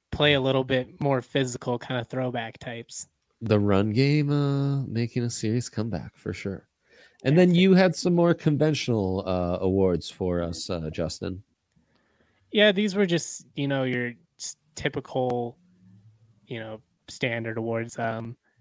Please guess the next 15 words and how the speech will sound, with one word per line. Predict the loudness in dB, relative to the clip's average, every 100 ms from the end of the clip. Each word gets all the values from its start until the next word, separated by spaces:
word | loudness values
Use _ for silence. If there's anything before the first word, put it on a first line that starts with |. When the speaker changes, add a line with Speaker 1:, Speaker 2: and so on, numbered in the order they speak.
| _ 0
Speaker 1:
M | 6 6
V | 6 2
P | 2 2 4
overall, | 4 4 4 2 2 0
which, | -4 -4 -6
I | -6
mean, | -6 -6 -8 -12 _ _ _ _ _ _ -10
I | -6
think | -6 -6
Jonathan | -2 -2 -2 -4 -6
Taylor's | -6 -4 -4 -4
a, | -4 -4 -6
a |
strong | -6 -2 -2 -2
case. | -6 -6 -4 -4